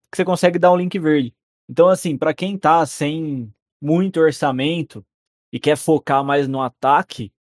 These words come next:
pode montar essa zaga aí como uma, como uma opção mais barata. Barata não, né? Porque é de graça, uma opção <laughs> de graça. E as cartas são muito boas, não perdem, assim, em nada,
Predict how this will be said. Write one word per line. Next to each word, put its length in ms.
pode 280
montar 500
essa 240
zaga 420
aí 260
como 220
uma, 280
como 240
uma 120
opção 360
mais 240
barata. 680
Barata 420
não, 140
né? 80
Porque 120
é 60
de 100
graça, 480
uma 120
opção 540
<laughs> 60
de 160
graça. 560
E 80
as 140
cartas 340
são 180
muito 320
boas, 400
não 160
perdem, 520
assim, 220
em 320
nada, 480